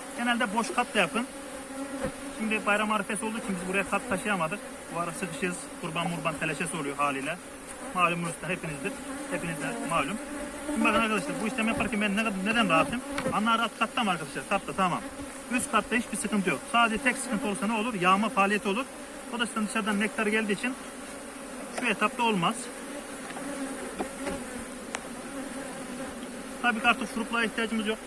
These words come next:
Dışarıdan bal geliyor. Bununla hiç işimiz yok. Erkek arı hasadımızı yaptık zaten. Onu video çekecektik, çekemedik. Artık onu başka bir zaman çekeceğiz. Bakın ızgaraya koydum. Izgaraya korkan da abi gel içeriden göstereyim. Bak arkadaşlar ızgara oturdu ya. Bakın görüyor musunuz?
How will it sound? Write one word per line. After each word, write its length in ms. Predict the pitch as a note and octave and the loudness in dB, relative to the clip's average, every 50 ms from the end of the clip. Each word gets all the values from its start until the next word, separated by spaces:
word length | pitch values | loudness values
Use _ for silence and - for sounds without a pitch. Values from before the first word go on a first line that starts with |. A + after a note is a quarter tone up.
| - - | -12 -6
Dışarıdan 320 | - G#3 G3+ F#3 G3+ G3+ G3+ - - D#3+ E3+ | -2 -2 0 0 0 -2 -2 -6 -6 -2 0
bal 120 | F#3+ G3+ | 0 0
geliyor. 340 | F#3+ F#3+ F3 D#3+ D#3 E3 G3 A3 - - - C3+ - - - - - F3+ | 2 2 0 0 0 -2 0 0 0 0 -2 -4 -4 -6 -10 -10 -6 -4
Bununla 160 | F3+ F#3+ G3 | -2 0 0
hiç 80 | F#3 - G3+ - | 0 -2 -4 -2
işimiz 240 | - F3+ E3+ - C4 | 0 2 2 4 2
yok. 100 | D4 C#4 - - C#4 C#4+ C4+ - - - - - - - - - - - | 2 0 0 -4 -4 -4 -4 -4 -6 -8 -8 -8 -6 -6 -6 -4 -2 0
Erkek 300 | G3 F#3+ F#3 G#3+ G3 F#3+ | 2 2 4 4 4 6
arı 160 | G3+ G3 G3 | 6 6 6
hasadımızı 480 | E3 F3+ F3+ - G3 F3 F#3+ F#3 E3+ F#3 | 4 2 2 0 2 2 2 2 4 6
yaptık 260 | G3+ G3 - G3+ - | 6 6 4 2 -2
zaten. 200 | - D#3+ C#3+ - - | -2 -2 -2 -2 -2
Onu 220 | F#3+ G3 G3+ F#3 | 0 2 2 2
video 180 | F#3+ E3+ G#3 G3+ | 2 2 2 2
çekecektik, 480 | - G3+ F3+ - - D#3 - G#3+ - - | 2 2 -2 -2 -2 -2 -2 -4 -2 -2
çekemedik. 400 | F#3+ G#3 G3+ F#3 E3 D#3+ G#3 - - - - - - - - - - - - - C#4 C4+ C4 C4 B3+ | 2 2 4 4 4 2 2 0 -2 -8 -8 -10 -10 -10 -10 -10 -10 -12 -10 -8 -8 -8 -6 -4 -4
Artık 240 | F3 E3+ E3 F#3 E3 | -4 -4 -4 -4 -4
onu 100 | E3+ F3 F3+ - F3+ | -2 -2 -2 0 0
başka 280 | E3+ E3 - F#3 F3 | -2 0 0 -2 -2
bir 60 | C#4 | 0
zaman 200 | - E3 E3 E3 | 0 0 0 -2
çekeceğiz. 380 | - - C#3+ C3+ C3 D3 F3+ F#3 - - - C#4 C4+ - B3+ C4+ C4+ - C#4+ B3+ C4 C4 C4+ | -2 -2 -2 -2 -2 -2 -4 -6 -6 -8 -8 -8 -8 -8 -8 -8 -8 -8 -8 -8 -6 -2 0
Bakın 220 | A3 G#3 G3+ G#3+ A3+ | 0 2 2 0 0
ızgaraya 300 | G#3+ G3+ G#3 G#3+ A3+ G#3+ | 2 4 4 4 4 4
koydum. 280 | A3 A3 G#3 F#3 - B2 - - - - - - | 6 6 6 6 4 0 -4 -8 -10 -10 -6 -4
Izgaraya 280 | F#3 F#3+ G#3+ A3+ A3+ A3 | -4 0 0 0 0 0
korkan 300 | - A3+ G#3 - F#3+ F#3 | 0 -2 -2 0 0 4
da 80 | G#3 G#3 | 4 4
abi 120 | G3+ F3+ | 4 4
gel 100 | G#3 G#3 | 2 -2
içeriden 320 | F#3+ - G3+ - G#3 - | 0 0 0 2 4 6
göstereyim. 380 | B3+ B3 B3+ B3 B3 B3+ - - - - - - - - - - - - - - - - - - - - - | 8 8 10 10 10 8 6 2 0 -4 -6 -6 -6 -6 -8 -10 -10 -10 -10 -12 -12 -12 -12 -12 -10 -4 0
Bak 20 | |
arkadaşlar 260 | G3+ G#3+ G#3 A3 G#3+ | 4 4 4 4 2
ızgara 200 | G3 F3+ G3 G#3+ | 0 2 2 2
oturdu 240 | G#3+ G#3 B3 A#3+ A#3 | 2 4 2 6 8
ya. 200 | A3 D#3+ A#2+ A2 - - - - - - - | 8 8 8 4 0 -6 -10 -10 -10 -2 4
Bakın 180 | A3 G#3+ G#3 G3+ | 4 4 4 6
görüyor 180 | A#3+ B3+ A#3+ G3 | 4 4 4 4
musunuz? 180 | E3 E3+ E3+ | 2 0 -2